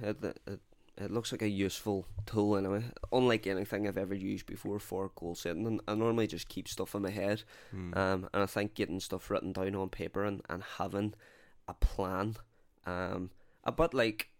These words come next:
Speaker 1: what we've done with, with this, uh, with the race. You know, we've had a plan from the start, stuck to the plan, uh, as much as possible, and it's looking more and more achievable
Speaker 2: Hmm.
Speaker 1: as we go along. So something like that.
Speaker 2: Yeah. It's
Speaker 1: Um,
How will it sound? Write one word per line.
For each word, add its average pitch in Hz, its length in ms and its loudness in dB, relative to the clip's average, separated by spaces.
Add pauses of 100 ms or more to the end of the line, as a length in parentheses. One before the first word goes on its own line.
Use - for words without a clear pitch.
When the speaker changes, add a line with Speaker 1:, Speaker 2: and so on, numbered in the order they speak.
(320)
Speaker 1:
what 98 180 2
we've 95 140 -4
done 95 320 -2
with, 90 240 -4 (100)
with - 160 -10
this, - 440 -6 (420)
uh, 80 360 -4 (280)
with - 160 -10
the 98 100 0
race. 95 300 -6
You 104 60 -4
know, 104 80 0
we've 104 160 -6
had 117 160 2
a 95 40 2
plan 95 340 -6
from 101 140 -6
the 98 60 -4
start, - 360 -6 (380)
stuck - 520 -2
to 120 100 2
the 110 100 2
plan, 113 440 2 (280)
uh, 90 340 -2
as 95 140 -10
much 92 220 -4
as 85 80 -10
possible, 107 520 -4 (120)
and 95 100 -4
it's - 220 -8
looking 98 400 -2
more 95 220 -4
and 95 120 -4
more 95 140 -4
achievable 104 560 -4
Speaker 2:
Hmm. 98 240 -6 (320)
Speaker 1:
as 95 200 0
we 104 100 -2
go 95 180 -2
along. 92 320 -2 (160)
So 107 340 0 (420)
something 160 340 -2
like - 120 -2
that. 80 260 -4 (200)
Speaker 2:
Yeah. - 60 -12 (800)
It's 104 160 4
Speaker 1:
Um, 107 300 4